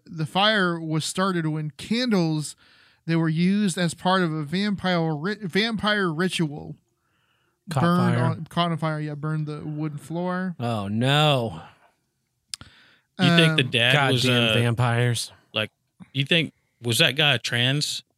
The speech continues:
Speaker 3: And he's in Pennsylvania. Maybe the dad was making jokes. "Oh, Transylvania," or something, you know, like,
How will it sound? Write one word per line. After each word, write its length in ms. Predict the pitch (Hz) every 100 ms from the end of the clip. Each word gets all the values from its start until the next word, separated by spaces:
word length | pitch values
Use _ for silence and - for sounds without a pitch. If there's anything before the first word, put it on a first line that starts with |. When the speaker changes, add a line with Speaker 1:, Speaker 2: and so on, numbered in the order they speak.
| _ _
Speaker 3:
And 100 | 120
he's 200 | 117 110
in 140 | 120 107
Pennsylvania. 560 | 123 120 113 113 120
Maybe 220 | 117 117 113
the 40 |
dad 280 | 104 110 110
was 140 | 107
making 240 | 113 107 104
jokes. 260 | 107 107 139
"Oh, 260 | 190 208 180
Transylvania," 1300 | 202 185 180 180 165 180 185 202 180 139 131 127 117
or 60 | 110
something, 260 | 127 98 113
you 100 | 110
know, 140 | 110
like, 180 | 104